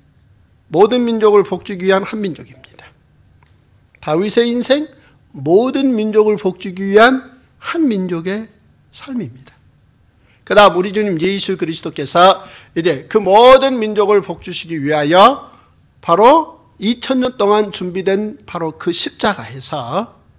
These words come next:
구원사역, 당신이 왕 같은 대제사장이 되시고, 그리고 하나님의 어린 양이 되셔서 온전한 번제, 단번에 이루심으로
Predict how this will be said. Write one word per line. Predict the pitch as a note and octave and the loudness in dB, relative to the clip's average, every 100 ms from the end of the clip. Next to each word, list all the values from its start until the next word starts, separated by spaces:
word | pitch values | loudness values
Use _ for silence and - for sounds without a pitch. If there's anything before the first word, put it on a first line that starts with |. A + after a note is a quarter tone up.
| _ _ _ _ _ | _ _ _ _ _
구원사역, | - D#3+ E3+ F3 - C#3 A#2+ _ _ _ _ _ _ _ | -6 -4 -4 -6 -10 -12 -14 _ _ _ _ _ _ _
당신이 | D#3+ D3+ E3+ D#3+ G#3+ C4+ - _ _ _ _ _ _ - | -8 -8 -6 -4 -4 -6 -12 _ _ _ _ _ _ -8
왕 | E3 | -4
같은 | E3+ D#3+ D#3+ D3 | -4 -4 -6 -6
대제사장이 | E3+ E3 E3+ E3+ E3 E3+ E3 | -4 -4 -2 0 0 0 0
되시고, | D#3+ D#3 F3+ D#3+ E3+ A#3 - _ _ - F#3 | -2 -4 -2 4 4 4 0 _ _ -20 -8
그리고 | F#3 F3 F3+ G#3+ A3+ - | -2 0 2 2 0 -4
하나님의 | F#3 F3+ D#3+ D#3+ F#3 G3 - _ | -4 -2 -2 0 0 0 -4 _
어린 | D3+ D#3+ F#3 F3+ | -4 -2 0 -2
양이 | E3 D3 | -2 -4
되셔서 | C#3 C3 D3 C#3 B2+ B2+ G#3 - _ _ _ _ _ _ _ _ _ _ _ _ _ _ | -6 -6 -6 -6 -8 -4 -6 -6 _ _ _ _ _ _ _ _ _ _ _ _ _ _
온전한 | - D3+ D3 D3 C#3 B2 | -10 -6 -4 -4 -6 -6
번제, | D#3 D#3 C#3+ A#2+ - - - | -6 -4 -6 -8 -14 -20 -12
단번에 | - D#3 D#3 C#3+ D3+ | -8 -6 -6 -6 -6
이루심으로 | E3 E3 F3 - D3 B2+ F3 C4 | -8 -8 -8 -8 -8 -4 -2 -4